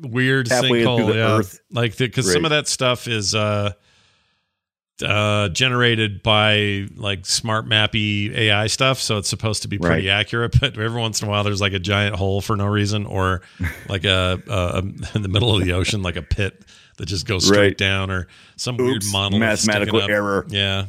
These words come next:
Speaker 1: but they then they go and fix those things. But anyway, I'm gonna go try it. Falconeer, the Falconeer, available now wherever you get your
Speaker 2: Good, uh,
Speaker 1: giant
Speaker 2: like I said,
Speaker 1: Falcons.
Speaker 2: Green Man Gaming has it for twenty-five bucks. So just about everywhere, you're gonna see it for twenty-nine ninety-nine.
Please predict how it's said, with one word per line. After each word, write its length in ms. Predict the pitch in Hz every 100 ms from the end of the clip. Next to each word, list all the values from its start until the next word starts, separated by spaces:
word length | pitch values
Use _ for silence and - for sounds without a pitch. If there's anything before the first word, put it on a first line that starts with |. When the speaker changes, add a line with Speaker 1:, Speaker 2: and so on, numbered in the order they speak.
| -
Speaker 1:
but 160 | 107 104
they 120 | 117
then 240 | 107 123
they 80 | 113
go 160 | 101 95
and 100 | 85
fix 180 | 85 -
those 220 | 87 80
things. 180 | 90 87
But 200 | - - _ _ _ _ _ _ _
anyway, 300 | - 117 98
I'm 80 | 101
gonna 140 | 139 151
go 80 |
try 320 | 151 170 175 175
it. 120 | 147
Falconeer, 600 | 151 156 170 170 180 156 110
the 200 | 139 151
Falconeer, 600 | 156 147 143 147 147 127
available 520 | 98 110 127 127 127
now 840 | 123 123 131 127 95 95 104 110 - -
wherever 400 | 98 95 110 117
you 120 | 113
get 180 | 107 110
your 100 | 170
Speaker 2:
Good, 60 | 220
uh, 160 | 180 190
Speaker 1:
giant 180 | 208 202
Speaker 2:
like 120 | 208
I 20 |
said, 80 | 208
Speaker 1:
Falcons. 180 | 208 175
Speaker 2:
Green 140 | 202
Man 180 | 202 190
Gaming 220 | 180 190
has 160 | 185 170
it 20 |
for 100 | 165
twenty-five 480 | 170 170 170 170 156
bucks. 220 | 170 170
So 100 | 143
just 180 | 147 160
about 120 | 147
everywhere, 420 | 120 147 156 147
you're 60 | 135
gonna 160 | 117
see 160 | 110 127
it 120 | 110
for 100 | 113
twenty-nine 540 | 110 127 110 110 113 113
ninety-nine. 580 | 110 110 110 110 107